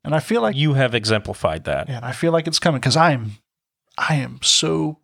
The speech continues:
Speaker 1: pining for a new edition.
Speaker 2: Feel it in my bones.
Speaker 1: Like, I enjoy the Horus Heresy, but I'm, like, ready to learn something new to play with the models
Speaker 2: Yeah.
Speaker 1: that I have.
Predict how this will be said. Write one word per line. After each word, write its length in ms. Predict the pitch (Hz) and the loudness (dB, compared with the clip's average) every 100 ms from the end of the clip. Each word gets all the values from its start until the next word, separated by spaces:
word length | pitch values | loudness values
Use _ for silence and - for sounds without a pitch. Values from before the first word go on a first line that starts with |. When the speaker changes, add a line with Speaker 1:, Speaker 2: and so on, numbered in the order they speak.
| - | 0
Speaker 1:
pining 360 | 151 151 127 | 4 4 2
for 160 | 110 123 | -2 -2
a 40 | |
new 200 | 120 127 | 0 0
edition. 500 | 117 117 110 113 143 - - | 0 -4 -2 -4 -6 -20 -10
Speaker 2:
Feel 280 | - 98 | -4 -2
it 80 | 98 | -2
in 80 | 92 | -6
my 80 | 90 | -6
bones. 280 | 92 98 98 | -2 0 2
Speaker 1:
Like, 160 | 165 | 2
I 120 | 180 185 | 2 0
enjoy 360 | 180 165 185 | -2 -2 0
the 80 | 175 | 0
Horus 220 | 170 170 | 0 0
Heresy, 300 | 190 175 196 | 0 -2 -2
but 260 | 156 120 - - | -2 -4 -6 -2
I'm, 340 | 156 160 143 | 0 2 0
like, 260 | 131 117 - _ _ _ _ _ _ | -2 -6 -8 _ _ _ _ _ _
ready 240 | 139 143 139 | 2 4 4
to 80 | |
learn 500 | 127 131 139 135 127 110 _ | 2 0 0 -2 -4 -12 _
something 360 | - - 139 131 | 0 0 2 2
new 160 | 139 135 | 2 2
to 60 | |
play 200 | - 139 | 0 -2
with 200 | 123 - | -2 -6
the 60 | 127 | -2
models 320 | 127 120 101 | 0 4 2
Speaker 2:
Yeah. 60 | - | 2
Speaker 1:
that 40 | - | -4
I 40 | |
have. 300 | 78 - 139 | -6 -6 -10